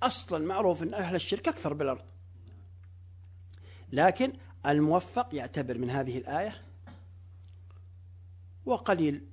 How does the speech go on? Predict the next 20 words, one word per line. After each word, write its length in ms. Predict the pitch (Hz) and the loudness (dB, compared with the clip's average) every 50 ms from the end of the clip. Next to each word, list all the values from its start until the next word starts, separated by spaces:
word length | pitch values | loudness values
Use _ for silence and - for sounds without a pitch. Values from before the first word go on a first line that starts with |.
| - - - - - | -18 -20 -20 -10 -4
من 160 | - 135 131 | -2 0 0
يفعل 280 | 131 120 - 123 120 | 0 -2 -4 -8 -8
ذلك، 340 | 110 110 104 104 104 - - | -6 -8 -8 -10 -10 -14 -18
فمن 360 | - - 156 151 156 160 160 | -10 -4 0 2 4 6 6
يعتبر 520 | 165 160 135 - - 156 147 143 156 143 127 | 4 4 2 -2 -2 -2 0 2 0 0 0
ويتعظ 720 | 110 123 139 156 156 - - - 160 143 151 151 - - | 0 2 2 2 2 0 -2 -4 -2 0 0 -2 -2 -2
ويحرك 520 | 120 123 - - 143 139 143 143 135 - | -6 -6 -4 -4 -6 -4 -4 -8 -8 -4
ذهنه 380 | 160 156 147 147 147 151 151 160 | -4 -2 0 0 0 0 0 -2
ويتفكر 840 | 160 - - - - - - - - - 202 196 - - 262 294 - | -4 -6 -8 -10 -12 -10 -10 -10 -8 -8 -10 -10 -8 -10 -10 -6 -4
يوفق 500 | 214 185 160 - - - - 151 143 - | 0 0 0 0 0 -4 -4 -4 -4 -4
لكل 540 | 147 143 - - 135 131 127 131 131 135 - - - - - - - - - - - - | -8 -8 -6 -6 -6 -4 -2 -2 -4 -4 -6 -12 -20 -20 -20 -20 -20 -20 -20 -20 -20 -20
خير. 640 | - - - 131 131 123 127 127 131 139 127 123 - - - - - - - - - - - - - - - - - - - - | -16 -6 -2 0 2 2 2 2 2 2 0 0 -4 -8 -18 -20 -20 -20 -20 -20 -20 -20 -20 -20 -20 -20 -20 -20 -20 -10 -4 -2
إلا 140 | 160 139 | 0 0
قوم 220 | 131 - 135 123 120 | 0 0 -2 -4 -4
صالح 280 | - - 123 120 110 | -4 -4 -4 -4 -4
خرجت 420 | - - 123 117 117 113 110 - 123 | -4 -6 -4 -4 -4 -6 -8 -6 -6
منهم 240 | 117 113 113 110 110 | -4 -4 -4 -4 -4
الناقة 420 | 110 110 110 110 110 98 - 104 | -4 -4 -4 -6 -8 -10 -10 -12
فآمن 460 | 98 - 113 113 117 113 113 113 110 | -12 -12 -12 -12 -10 -10 -8 -8 -8
آمنوا، 500 | 107 101 107 104 104 101 101 101 - 92 | -8 -8 -10 -10 -10 -12 -12 -14 -14 -14